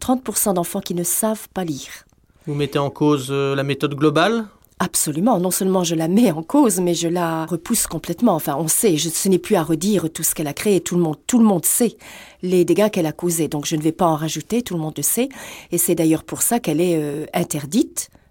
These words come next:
Speaker 1: maintenant, officiellement par le ministre de l'Éducation.
Speaker 2: Le fait d'envoyer les enfants chez un psychiatre ou un psychologue n'est-il pas un moyen facile pour se défausser de, du problème ?
Speaker 1: Bien sûr. Quand on sait qu'un enfant a des difficultés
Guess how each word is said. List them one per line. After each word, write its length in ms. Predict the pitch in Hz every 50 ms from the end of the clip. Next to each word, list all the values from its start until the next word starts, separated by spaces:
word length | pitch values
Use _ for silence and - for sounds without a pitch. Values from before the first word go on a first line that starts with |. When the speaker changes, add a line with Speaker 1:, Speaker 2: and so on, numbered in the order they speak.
| _ _
Speaker 1:
maintenant, 440 | - 147 147 - - 190 226 262 269 -
officiellement 560 | 175 - - 165 - - 160 143 160 208 226
par 160 | - 180 165
le 60 | 156
ministre 340 | 151 156 175 202 202 202 202
de 40 | 170
l'Éducation. 600 | 175 - 170 - - 160 - - - - - - _ _ _ _ _ _
Speaker 2:
Le 100 | - 175
fait 160 | 165 - 262
d'envoyer 400 | 202 202 185 170 185 185 190 190
les 220 | 175 170 160 120 151
enfants 400 | 170 165 170 - 170 165 160 143
chez 240 | - - 135 127 139
un 80 | 135
psychiatre 640 | 123 - - 147 131 - - 160 165 175 170 - -
ou 20 |
un 80 | 139 135
psychologue 480 | - - 151 - - 151 143 139 139 135
n'est-il 300 | 143 - - 160 156 160
pas 160 | - 180 175
un 100 | 165 156
moyen 460 | 151 151 147 147 147 147 160 180 180
facile 560 | 175 - - 160 - - - - 196 208 214
pour 160 | - 156 -
se 100 | - 151
défausser 640 | 139 127 156 160 160 - 160 156 - - - 170 170
de, 240 | 160 143 143 139 135
du 140 | 131 135 139
problème ? 560 | - - 175 156 143 135 143 220 302 294 - - _ _ - - - -
Speaker 1:
Bien 180 | 170 175 160 147
sûr. 400 | - - - 254 277 190 - -
Quand 200 | - 233 - -
on 80 | 240
sait 220 | 233 - - 269 262
qu'un 180 | - 208 196
enfant 380 | 196 190 185 - - 247 233 220
a 160 | - 202 202
des 100 | 185 208
difficultés 880 | 165 185 220 - - 214 - - 196 185 - - - 233 214 196 196